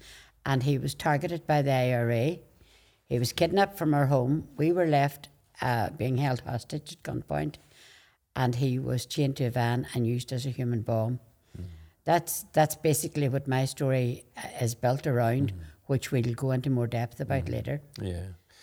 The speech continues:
Speaker 2: And, uh, we'll, we'll go into the story in more depth, but it is, uh, I think it's one of, th-, yeah, one of those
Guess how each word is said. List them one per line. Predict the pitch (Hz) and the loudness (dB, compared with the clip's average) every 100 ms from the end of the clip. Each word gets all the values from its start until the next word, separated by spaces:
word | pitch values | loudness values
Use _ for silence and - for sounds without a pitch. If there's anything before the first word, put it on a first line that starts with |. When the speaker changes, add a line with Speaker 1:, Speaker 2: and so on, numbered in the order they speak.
| - - 104 | -20 -6 -2
Speaker 2:
And, | 104 | -2
uh, | 92 98 113 | -2 -8 -8
we'll, | 107 101 104 | -2 0 0
we'll | 104 104 | 0 0
go | 98 120 | 4 6
into | 113 113 | 6 4
the | 98 | 2
story | - - 104 98 95 85 - - | 0 4 6 6 2 -2 -12 -6
in | 98 | -2
more | 98 95 | 0 0
depth, | 92 104 - - | 2 0 0 -2
but | 92 - - - - - | -2 -2 -18 -20 -20 -2
it | 110 | 4
is, | 120 107 104 | 4 4 4
uh, | 101 92 87 - | 4 4 0 -2
I | 98 | -6
think | 92 120 107 | -2 -2 -2
it's | - | -4
one | 104 92 | -4 -4
of, | 82 | -6
th-, | 87 107 _ _ - | -12 -16 _ _ -6
yeah, | 98 | -2
one | 87 90 | -2 -2
of | 87 | -2
those | 90 85 | -2 -4